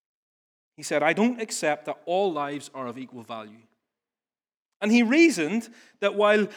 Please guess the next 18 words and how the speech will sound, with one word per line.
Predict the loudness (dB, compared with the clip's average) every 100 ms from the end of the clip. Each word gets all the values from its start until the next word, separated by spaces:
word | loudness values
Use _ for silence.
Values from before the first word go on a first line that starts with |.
| -8
the | -4 4
elderly | 4 4 4 2
were, | 2
were | -2 -2 -2
more | 2 0
affected | 0 -2 -4 -4 0
by | 2 2 0 -10 _ _ _
covid, | 2 2 2 -2 -6 -8 _ _ _ _ _ _
the | -8
young | -2 2 2 0 -2
were | -4
more | -2 -4
affected | -2 -4 -2 -4 0
by | 0 0 -6 -20 _ _ _ 4
lockdowns. | 6 6 2 -8 -8 -12 -20 _ -6
And, | -4
and | 0 -2
so | 0 -2